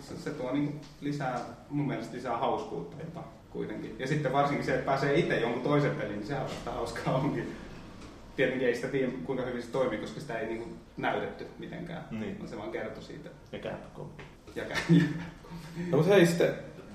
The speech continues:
Speaker 3: Devil May Cry, mua kiinnostaa se sen takia, koska siellä on taustajoukkoina tää
Speaker 1: Ninja Theory,
Speaker 3: Ninja
Speaker 1: joo.
Speaker 3: Theory, niin mitäs siitä?
Speaker 1: Se on varsinkin visuaalisesti muuttunut aika paljon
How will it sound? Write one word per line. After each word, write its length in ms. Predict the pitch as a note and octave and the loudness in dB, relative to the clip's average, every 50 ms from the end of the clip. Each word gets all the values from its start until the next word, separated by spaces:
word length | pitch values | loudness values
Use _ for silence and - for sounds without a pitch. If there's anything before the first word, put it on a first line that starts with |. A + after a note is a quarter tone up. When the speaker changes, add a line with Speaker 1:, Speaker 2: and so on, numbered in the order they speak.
| - - - | -8 0 2
Speaker 3:
Devil 280 | F3+ F3+ D#3 C#3 C3 | 4 4 6 6 4
May 140 | C3 B2+ B2+ | 6 4 2
Cry, 300 | B2+ - D3 C3+ A#2 G#2+ A2+ | 2 2 4 6 6 6 6
mua 120 | B2+ A#2+ | 6 4
kiinnostaa 460 | A#2+ B2 B2 A#2+ A#2 A#2 - A#2 A2+ | 4 2 2 2 2 0 0 0 0
se 60 | A#2 A#2 | 0 0
sen 160 | C3+ B2+ A2+ | 0 0 2
takia, 220 | G#2 G2+ G#2+ G#2 G2 | 2 2 2 2 0
koska 260 | - G#2+ G#2 - A#2 | 0 -4 -4 -4 -2
siellä 240 | A#2+ A#2 A2 A2 A2 | 0 2 4 4 4
on 140 | A2 A2 - - - - - - | 2 0 -4 -10 -12 -12 -6 0
taustajoukkoina 1000 | - A2+ A2 G#2 - - G#2+ G#2 G#2 G#2 G#2 G2+ - - G#2 G2+ G2+ G2+ G2+ G2+ | 4 4 4 4 4 4 6 6 8 6 6 4 0 0 4 4 4 4 2 0
tää 380 | G2+ - G#2+ G#2 G2+ G2 G2 F#2+ - - - - | -2 -2 -2 0 0 -2 -2 -6 -8 -10 -6 -2
Speaker 1:
Ninja 280 | D#3 D#3 D3 C#3+ C#3 | 0 4 4 4 2
Theory, 320 | - - B2 A2+ A2+ A2+ - | 2 -2 -4 -4 -4 -4 -2
Speaker 3:
Ninja 240 | F#2+ F#2 F#2+ F#2+ - | -2 -2 -2 0 0
Speaker 1:
joo. 100 | - - | 0 0
Speaker 3:
Theory, 420 | - B2 G#2 F#2+ E2 D#2+ E2 - - - - | 4 4 4 6 6 4 0 -2 -4 -12 -10
niin 440 | - F2+ F#2 F#2 F2+ F2+ F2+ E2+ - - - - - - | -8 -4 -2 -2 -2 -2 -4 -6 -8 -12 -16 -18 -14 -10
mitäs 360 | A2 B2+ B2+ A2 A2 - - | -4 -4 -2 -2 -2 -2 0
siitä? 240 | A2 F#2+ F2 - - - - - - - - - D3+ | 0 0 0 -2 -4 -8 -10 -14 -18 -20 -16 -8 0
Speaker 1:
Se 100 | D#3 E3 | 4 4
on 340 | D3+ D3 C#3+ C#3+ - - - - - - - - | 4 4 4 2 0 -4 -8 -12 -16 -18 -10 0
varsinkin 340 | C#3+ D3 D3+ D3 D3 D3 C#3+ | 2 2 4 4 2 0 2
visuaalisesti 680 | D#3 E3+ E3+ - C3 A#2+ A2 G#2 G2+ - - - - A#2 | 4 4 4 6 4 2 2 0 -2 -4 -6 -8 -8 -6
muuttunut 540 | A2+ A#2 A2 G#2+ G#2+ A2 G#2+ G#2+ G#2 G2 - - - - - | -4 -4 -4 -4 -6 -6 -8 -8 -8 -8 -10 -12 -16 -16 -14
aika 180 | - A2 A#2 A#2+ | -10 -8 -6 -4
paljon 560 | A#2 B2 A#2+ A#2+ A2+ A2 G#2 G#2 G#2 G#2 - | 0 2 2 2 2 0 -2 -4 -6 -8 -10